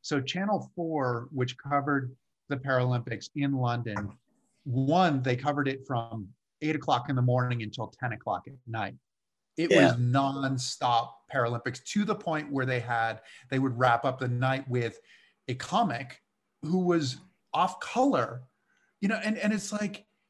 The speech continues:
Speaker 1: "Oh, you
Speaker 2: Yeah.
Speaker 1: can laugh at this." Like, I mean, I grew up, like, watching mash, right? And it's like,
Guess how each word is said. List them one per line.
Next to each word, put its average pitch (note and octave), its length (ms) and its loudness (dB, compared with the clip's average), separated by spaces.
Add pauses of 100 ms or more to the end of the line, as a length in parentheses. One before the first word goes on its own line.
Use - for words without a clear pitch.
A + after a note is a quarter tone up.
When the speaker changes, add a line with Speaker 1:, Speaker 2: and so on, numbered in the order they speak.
(480)
Speaker 1:
"Oh, - 80 4
you A#2+ 80 12
Speaker 2:
Yeah. B2 180 12
Speaker 1:
can A2+ 180 4 (240)
laugh D4+ 140 -6
at D#4 140 -4
this." F3+ 240 0
Like, E3+ 220 0
I F3 40 2
mean, F#3 140 0
I A3+ 140 2
grew F#3+ 260 0
up, F3+ 340 2
like, D#3+ 220 -2
watching E3 520 0
mash, C3+ 600 -2
right? D3 440 2
And E3 200 -2
it's D#3+ 220 -4
like, D#3+ 280 2